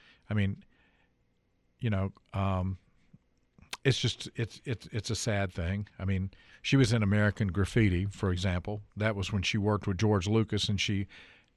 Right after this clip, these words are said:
was in the movie with Ronnie Howard, who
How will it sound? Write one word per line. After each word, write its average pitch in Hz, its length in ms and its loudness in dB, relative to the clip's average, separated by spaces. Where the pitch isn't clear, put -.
was 98 500 0
in 131 180 6
the 117 60 4
movie 101 340 4
with 90 160 -2
Ronnie 101 360 4
Howard, 92 500 2
who 98 200 2